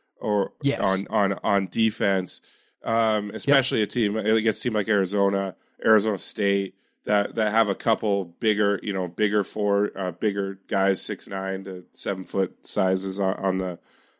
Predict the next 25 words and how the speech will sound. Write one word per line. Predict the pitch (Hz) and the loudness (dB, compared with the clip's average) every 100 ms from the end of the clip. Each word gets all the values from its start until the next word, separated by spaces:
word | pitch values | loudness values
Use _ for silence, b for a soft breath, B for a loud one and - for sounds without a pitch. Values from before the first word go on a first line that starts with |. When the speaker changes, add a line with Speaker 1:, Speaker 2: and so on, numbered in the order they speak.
| _ | _
Speaker 1:
uh, | 101 | 0
on | 95 92 92 | 0 2 0
Speaker 2:
Yeah. | 95 | 0
Speaker 1:
the, | - 98 98 | 0 0 0
e-, | - | 0
on | 95 | 0
the, | 95 90 | 0 2
uh, | 92 90 | 0 -2
back | - 95 98 107 | -2 0 0 2
end | 98 101 | 0 2
there. | 98 101 B B | 0 -2 B B
It's, | - 123 - | -2 -2 0
so | 135 | 0
it's, | 127 135 131 - | 2 0 -4 -4
yeah, | 135 113 | 0 2
he | 104 160 180 | 2 0 2
is, | 135 - - _ - | 0 -2 -12 _ -20
his | - 123 165 | -4 2 2
defense, | 131 113 113 120 101 92 - b b b b - | 2 0 0 2 0 0 -8 b b b b 0
hi-, | 156 - | 2 2
it | - - - - 139 - | -4 -14 -18 -16 -12 -2
has | 180 165 | 0 0
come | - 139 127 101 | 0 0 0 -2
so | - 120 | 0 0
far. | 104 113 101 95 90 | 2 0 2 2 0